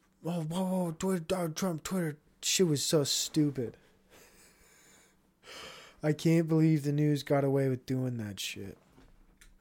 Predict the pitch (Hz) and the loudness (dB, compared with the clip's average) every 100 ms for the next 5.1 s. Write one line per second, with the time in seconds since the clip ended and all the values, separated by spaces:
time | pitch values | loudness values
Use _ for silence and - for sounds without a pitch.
0 | - _ _ _ _ - - _ _ _ | -20 _ _ _ _ -20 -20 _ _ _
1 | _ _ _ _ - 180 165 147 190 156 | _ _ _ _ -2 0 0 2 2 2
2 | 139 - 175 175 165 - 143 151 131 123 | -2 -2 -2 2 0 0 0 0 0 -4
3 | - 147 107 - _ _ _ _ _ - | -2 -2 -2 -14 _ _ _ _ _ -20
4 | - 170 151 - 113 107 - - 101 113 | -6 -6 -6 -12 -16 -18 -18 -18 -16 -16
5 | 131 | -20